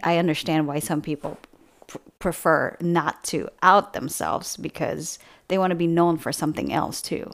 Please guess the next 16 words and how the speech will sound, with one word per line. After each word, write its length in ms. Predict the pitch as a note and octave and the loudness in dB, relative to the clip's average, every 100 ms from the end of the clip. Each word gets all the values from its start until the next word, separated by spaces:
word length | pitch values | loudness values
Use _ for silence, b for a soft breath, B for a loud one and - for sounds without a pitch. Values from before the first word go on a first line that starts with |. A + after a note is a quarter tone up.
| - | -6
You're 160 | F3+ | 0
not 300 | F#3 G3 - | 4 4 4
just 240 | - - - | -4 -6 -4
that, 280 | - - A#3 - | -4 -6 -12 -8
right? 300 | - - - B B B B B B B | -6 -4 -8 B B B B B B B
So 180 | A3+ G#3+ | 2 2
thirty 580 | - - - C#4 D#4+ | -2 -8 4 6 8
years 440 | D4+ A3 G#3+ A3 A3 | 6 8 8 6 4
in 120 | G3+ | 4
the 60 | G3+ | 4
military, 720 | F#3+ G3 G3 F#3+ F#3 F3+ F3+ | 4 2 2 2 4 4 2
in 280 | - G3 G#3+ | 2 4 4
the 160 | - | 2
Air 180 | F#3+ F3 | 0 0
Force, 720 | E3+ E3 D#3+ D#3+ E3+ - - B B B B B B - | 0 0 2 2 -2 -4 -8 B B B B B B 0
um, 640 | F#3+ F3 E3+ E3 E3 F#3 | 4 6 6 4 2 -4